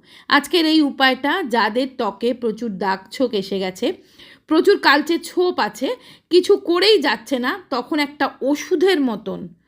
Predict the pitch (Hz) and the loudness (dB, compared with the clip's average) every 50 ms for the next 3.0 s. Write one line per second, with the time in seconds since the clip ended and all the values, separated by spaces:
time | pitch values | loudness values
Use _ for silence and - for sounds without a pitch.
0 | _ _ _ _ - 294 330 330 - - - 349 277 247 233 220 269 262 247 - | _ _ _ _ -2 -2 -2 -2 -4 -2 -2 -2 -2 -2 -2 0 0 0 0 -2
1 | - - - 247 233 226 214 196 - - 202 196 202 214 202 202 202 190 180 190 | -8 -12 -8 -6 -4 -4 -4 -6 -8 -6 -6 -4 -4 -4 -4 -4 -4 -6 -6 -6
2 | 185 180 - - _ _ _ - 277 262 - 220 202 202 175 185 185 175 180 175 | -6 -8 -8 -10 _ _ _ -4 -4 0 2 0 0 0 -2 -6 -8 -6 -6 -8